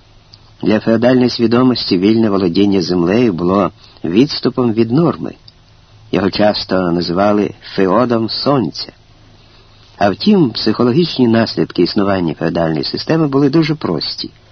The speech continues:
Майже кожен був визначений своєю позицією в соціальному устрої, скутий своїми юридичними та емоційними зв'язками залежності. Ті зв'язки надавали людям певний ступінь безпеки і, безперечну, структуру ідентичності,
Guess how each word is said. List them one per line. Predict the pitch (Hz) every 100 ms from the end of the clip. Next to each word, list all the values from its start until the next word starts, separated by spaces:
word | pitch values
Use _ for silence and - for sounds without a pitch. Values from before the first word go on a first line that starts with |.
| - - - - - - -
Майже | 120 170 185
кожен | - 160 95 85
був | 80 95
визначений | 90 120 107 95 92 90
своєю | - 98 98 87
позицією | - 107 180 180 - 165 151
в |
соціальному | - 135 143 143 139 135
устрої, | 135 - 123 123 127 - - - - -
скутий | - - 190 165 147
своїми | 120 123 143 135 104
юридичними | 117 120 123 160 - 135 127
та | 107
емоційними | 104 98 87 123 127 110 101
зв'язками | 78 85 - 107 101 90
залежності. | 92 98 107 80 73 - - - - - - - - - - - - - - -
Ті | - 135
зв'язки | 107 117 110 - 147 120
надавали | 101 104 107 107 104
людям | 104 101 101 92 - - - - -
певний | 95 92 87
ступінь | - - 110 95 85 76
безпеки | 76 - - 98 104
і, | 107
безперечну, | 82 - 92 90 - 85
структуру | - 85 78 - 95
ідентичності, | 80 78 95 87 180 - 80 71 - 50